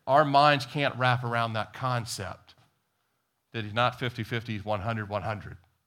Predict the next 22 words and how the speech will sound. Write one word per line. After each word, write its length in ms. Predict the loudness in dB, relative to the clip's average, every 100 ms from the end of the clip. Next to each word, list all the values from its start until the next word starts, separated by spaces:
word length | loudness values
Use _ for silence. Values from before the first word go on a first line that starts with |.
| _ _ _ _ _ _ _ _ _ _ _ _ _ _ -6
Theologically, 800 | 0 4 4 2 -2 -4 -6 -6 -14 -20 _ -16
the 60 |
term 320 | -4 0 0
is 180 | 0 -6 -14 _ _
theanthropos, 960 | -6 -4 -4 0 0 0 -6 -8 -10 -12 _ _ _ -6
God-man. 760 | 0 2 0 -2 -6 -8 -10 -14 -20 _ _ _ _ _ _ _ _ _
God-man. 720 | -2 2 2 0 -4 -4 -6 -12 _ _ _ -10
The 80 |
God-man 680 | 0 6 6 6 4 4 2
would 180 | -2 -2
walk 340 | 0 0 0
the 160 | -4 -2
earth. 240 | 0 -2 -6 -20 _
Even 260 | -6 -2 0
though 160 | 0 0
Jesus 480 | 0 -2 -2 -4
remained 500 | -4 -2 0 0 0
fully 280 | -2 0 0
God, 480 | 2 4 6 4 2 -6 _ _ _ _ _ _ _ _ _ _ _ _ _ _ _
to 160 | -14 -14 _
enter 420 | -2 -2 0 0 0
it 140 | 0